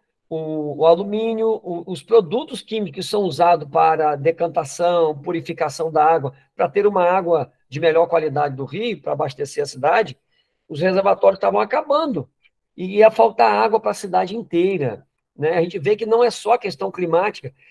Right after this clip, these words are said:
é a questão que Satanás tá trabalhando com homens ambiciosos que estão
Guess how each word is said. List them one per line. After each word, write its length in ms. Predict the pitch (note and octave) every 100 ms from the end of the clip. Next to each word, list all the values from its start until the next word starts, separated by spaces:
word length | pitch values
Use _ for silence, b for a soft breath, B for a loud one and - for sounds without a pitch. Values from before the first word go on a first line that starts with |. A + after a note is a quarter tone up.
| b b
é 100 | -
a 80 | F3+
questão 380 | F#3 G3 - D#3+
que 80 | -
Satanás 400 | F3 E3+ F3 F3+
tá 100 | E3+
trabalhando 520 | F3 E3 D#3+ F#3 C#3+
com 80 | F3
homens 260 | F3+ D#3+
ambiciosos 640 | E3 E3 C#3 D#3+ F#3 F#3 C#3
que 80 |
estão 320 | D#3+ F3+ E3+